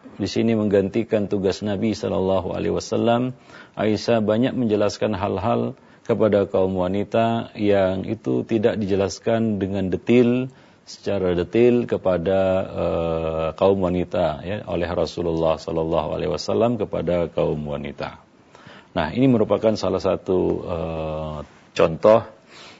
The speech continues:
ya, dari Nabi sallallahu alaihi wasallam bagaimana beliau menjaga diri dengan sifat malu. Ya, menjaga diri dengan sifat malu. Nah, demikian. Dan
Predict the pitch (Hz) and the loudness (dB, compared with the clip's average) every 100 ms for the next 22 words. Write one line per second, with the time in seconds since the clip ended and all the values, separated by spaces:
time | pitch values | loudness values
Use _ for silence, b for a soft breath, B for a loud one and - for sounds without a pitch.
0 | B 95 95 90 90 92 92 104 98 92 | B 0 2 2 2 0 0 -2 -2 -2
1 | 87 85 87 80 82 82 80 76 90 98 | -2 0 0 -2 -4 -4 -4 -4 -4 -2
2 | 107 90 82 85 87 92 87 82 87 85 | -2 -2 -2 -4 -4 -4 -4 -2 -2 -2
3 | 85 82 82 80 82 78 98 110 120 101 | -4 -4 -4 -2 -2 -2 -2 0 2 0
4 | 90 87 82 85 - 85 87 87 82 78 | -2 -4 -4 -8 -6 -6 -4 -4 -2 -4
5 | 64 - _ B B B B - 98 101 | -8 -16 _ B B B B 2 2 4
6 | 95 85 85 82 80 87 101 87 85 80 | 0 0 0 0 0 0 0 -2 -4 -6
7 | 80 - - 78 80 76 73 73 71 - | -8 -10 -8 -8 -6 -8 -6 -8 -12 -20
8 | _ _ _ _ _ _ _ _ _ - | _ _ _ _ _ _ _ _ _ -10
9 | 82 76 76 71 - 78 80 98 98 98 | -6 -6 -6 -8 -10 -8 0 0 0 -4